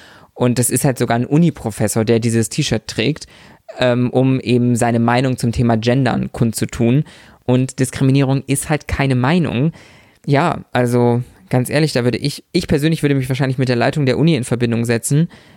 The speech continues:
wenn da jemand meint, wenn da ein Professor irgendwie meint, diskriminierende Witze auf dem T-Shirt zu tragen. Also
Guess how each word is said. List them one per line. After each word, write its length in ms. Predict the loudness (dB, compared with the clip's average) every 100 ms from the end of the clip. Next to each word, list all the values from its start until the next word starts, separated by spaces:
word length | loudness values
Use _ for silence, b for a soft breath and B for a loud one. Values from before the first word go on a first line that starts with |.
| B _ _
wenn 160 | -2 0
da 80 | 0
jemand 420 | 0 0 0 0
meint, 580 | 0 0 -2 -4 -10 -16 _ _ -4
wenn 100 | -2
da 80 | 0
ein 140 | -2
Professor 580 | -2 -4 0 -2 0 0
irgendwie 240 | 0 0 0
meint, 200 | 0 -2
diskriminierende 840 | -6 -2 2 4 4 2 0 0
Witze 260 | -2 -2
auf 140 | -4 -2
dem 220 | -4 -4
T-Shirt 380 | -2 0 2 0
zu 120 | -2
tragen. 460 | -2 0 2 0 -2
Also 400 | 0 2 2